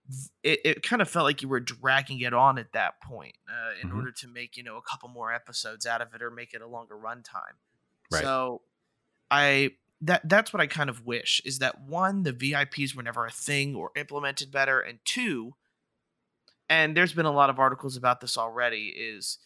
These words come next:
Speaker 1: um, this show will be greenlit for a second season.
Speaker 2: Yeah.
Speaker 1: I just kind of wish it ended on one. Like,
Speaker 2: Yep.
Speaker 1: I would have been A-okay with how it ends, but with how, with, with how it ends now, it seems like there's going to be another one.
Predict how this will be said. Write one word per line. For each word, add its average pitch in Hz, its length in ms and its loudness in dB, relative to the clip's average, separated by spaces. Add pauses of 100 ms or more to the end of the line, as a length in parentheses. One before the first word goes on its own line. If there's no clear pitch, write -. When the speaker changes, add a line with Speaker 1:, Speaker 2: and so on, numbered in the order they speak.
(460)
Speaker 1:
um, 127 320 2 (180)
this 170 220 2
show 180 280 4
will 147 200 2
be 151 120 2
greenlit 135 560 -2
for 139 140 -4
a 123 40 0
second 127 380 -2
season. 131 540 -4 (420)
Speaker 2:
Yeah. - 100 -2
Speaker 1:
I 214 60 2
just 269 240 0
kind 277 140 0
of 180 100 -2
wish 190 200 4
it 147 80 0
ended 151 300 2
on 117 300 0
one. 117 380 -2 (520)
Like, 131 280 4
Speaker 2:
Yep. 104 120 2 (480)
Speaker 1:
I 165 100 6
would 214 180 2
have 185 120 -2
been 170 240 0
A-okay 147 760 4 (100)
with 123 240 -8
how 139 220 2
it 127 100 0
ends, 127 300 0
but - 360 -2
with 135 180 -4
how, 151 420 4
with, 135 280 -8
with 139 160 -6
how 170 200 4
it 160 60 0
ends 139 260 -4
now, 127 440 0
it - 120 -16
seems 240 420 -4
like 135 220 -6
there's 139 200 -14
going 127 260 -16
to 123 100 -16
be 120 120 -12
another 113 320 -6
one. 65 240 -18